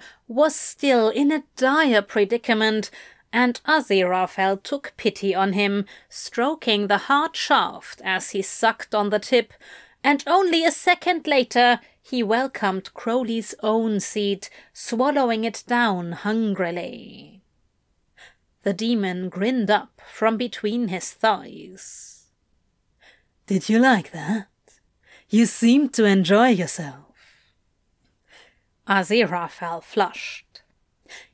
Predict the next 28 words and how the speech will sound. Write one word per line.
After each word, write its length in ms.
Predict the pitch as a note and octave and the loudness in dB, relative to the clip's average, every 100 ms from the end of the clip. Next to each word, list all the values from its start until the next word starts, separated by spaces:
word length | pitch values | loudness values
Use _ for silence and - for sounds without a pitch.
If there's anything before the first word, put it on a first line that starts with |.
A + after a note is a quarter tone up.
| _ | _
"Yes, 380 | A4 F4+ - - _ | 2 2 -2 -12 _
obviously. 920 | G#4+ G#4+ - G#4 B3+ - - E3+ E3 _ _ _ _ _ - - _ | 0 0 0 0 0 -2 -10 -16 -18 _ _ _ _ _ -20 -20 _
Why 280 | G#4 G4+ G4+ | 4 4 4
must 280 | G4 F#4+ - | 2 0 -2
you 100 | G4+ | 0
make 260 | E4+ D4+ F#4+ | 2 0 -2
me 120 | G#4+ | -4
say 360 | - - G#4 B4 C5 | -2 4 4 6 4
these 300 | F4 B3+ A3+ | 4 0 -2
things?" 880 | - G3+ E3 D3 E3 - - - - _ _ _ _ _ _ _ _ - - _ _ _ | -6 -8 -8 -12 -20 -20 -20 -20 -20 _ _ _ _ _ _ _ _ -20 -20 _ _ _
He 200 | _ D4+ | _ -4
licked 320 | D4 D#4+ - | -4 -6 -6
his 200 | D4+ D4 | -4 -2
lips 460 | A3+ - - - - | -4 -6 -10 -8 -4
as 220 | F#3 F3 | -4 -4
Crowley 500 | - - G3+ G#3+ F#3+ | -10 -2 0 2 -2
sat 340 | F#3 G3+ F#3+ - | -2 -2 0 2
up 260 | G#3+ - - - - | 0 0 -16 -20 -8
and 200 | B3 D4 | -4 -4
stretched 520 | - - C#4+ D4+ - - | -4 -2 -2 -2 -6 -4
his 200 | D4 - | -4 -2
arms 460 | A#3+ C4 G#3+ G3+ | -2 0 -2 -2
above 380 | G#3 A3+ A#3+ B3 | -2 2 2 2
him, 380 | - A3+ A3 G#3 - _ _ | 0 0 0 -6 -10 _ _
looking 480 | A3 D#4 F#4 F4 D#4 | -2 0 0 0 2
more 240 | A3 C4 D#4+ | 2 2 2
like 260 | C#4+ B3 | 2 0
a 140 | G#3 | -4